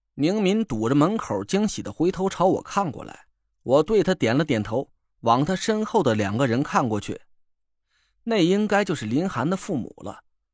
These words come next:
他们大概四十多岁的样子，穿戴干净整洁，雍容华贵，一看就是富贵之家。“小寒，小寒，妈妈来了。”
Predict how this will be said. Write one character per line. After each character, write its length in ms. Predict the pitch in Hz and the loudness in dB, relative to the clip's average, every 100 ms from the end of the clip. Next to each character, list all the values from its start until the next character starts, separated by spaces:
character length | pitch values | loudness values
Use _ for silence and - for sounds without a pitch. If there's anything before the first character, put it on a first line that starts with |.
| _ _ _ | _ _ _
他 140 | - 202 | -4 -2
们 160 | 214 | 0
大 180 | 214 190 | 2 2
概 220 | 190 185 | 2 0
四 200 | 180 226 | 0 -4
十 140 | 170 143 | -2 -2
多 100 | 135 | -2
岁 200 | 160 123 | 0 2
的 80 | |
样 200 | 123 135 | 2 2
子， 160 | 113 - _ _ _ | -2 -8 _ _ _
穿 320 | - 220 214 | -2 0 2
戴 200 | 214 143 | 2 2
干 260 | 104 170 196 | 2 0 0
净 140 | 165 | -2
整 200 | 117 60 60 | -4 -10 -10
洁， 260 | 113 143 - | -6 -6 -6
雍 240 | 202 214 180 | -4 0 0
容 140 | 190 | 0
华 320 | - 104 151 | -4 -2 -2
贵， 260 | 185 185 - _ - | -2 -4 -6 _ -10
一 200 | 135 202 | -6 -6
看 280 | - 202 135 | -4 -4 -2
就 100 | 117 | -4
是 100 | 143 | -8
富 260 | - 170 | -8 -12
贵 220 | 107 110 | -6 -6
之 140 | 92 107 | -4 -6
家。 320 | 107 107 - _ _ _ _ _ _ _ _ _ _ _ _ _ | -4 -4 -6 _ _ _ _ _ _ _ _ _ _ _ _ _
“小 260 | - - 180 | -8 -2 -2
寒， 440 | - 185 220 220 _ _ - | 0 -2 -2 -6 _ _ -4
小 160 | 247 | -4
寒， 360 | 220 220 226 254 | -4 -2 0 2
妈 220 | 262 262 | 2 4
妈 120 | 277 | 4
来 260 | 269 208 240 | 4 2 2
了。” 360 | 277 247 185 | 2 0 -4